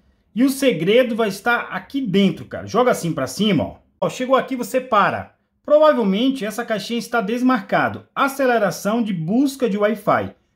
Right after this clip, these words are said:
economiza a bateria e melhora o desempenho da rede. Ativa aqui essa caixinha.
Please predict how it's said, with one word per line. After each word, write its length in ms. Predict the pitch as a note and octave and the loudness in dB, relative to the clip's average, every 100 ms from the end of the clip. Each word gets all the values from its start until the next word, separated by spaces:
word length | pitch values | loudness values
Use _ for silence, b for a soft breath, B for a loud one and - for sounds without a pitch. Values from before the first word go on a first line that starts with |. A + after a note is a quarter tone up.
| _ - | _ -6
economiza 840 | D#3 D#3 A#3 A3+ G#3 A#3 E4+ E4+ C#4+ | -6 0 2 4 4 4 2 2 2
a 40 | |
bateria 640 | A#3 - E3+ F3 A#3+ - - | 2 0 -2 2 0 0 -4
e 140 | B3 | 0
melhora 560 | C4 G3 D#3 F#3 B3 B3 | 2 2 2 2 2 2
o 40 | |
desempenho 760 | G3+ A#3 A#3 D#3+ - A#3 B3+ A#3+ | 0 0 0 -2 -2 0 2 2
da 140 | A#3+ | 2
rede. 680 | F#3 F3 A#3 A3 D3+ C#3+ - - | 2 4 4 4 2 -8 -14 -6
Ativa 800 | G#3+ G3 - - A#3+ D4 C#4+ | -4 -4 -8 -10 -2 0 2
aqui 280 | G3+ - G#3 | 0 -2 -2
essa 200 | A3+ A#3 | -2 -2
caixinha. 560 | F#3+ E3+ - C#3 G2+ | -4 -6 -6 -8 -8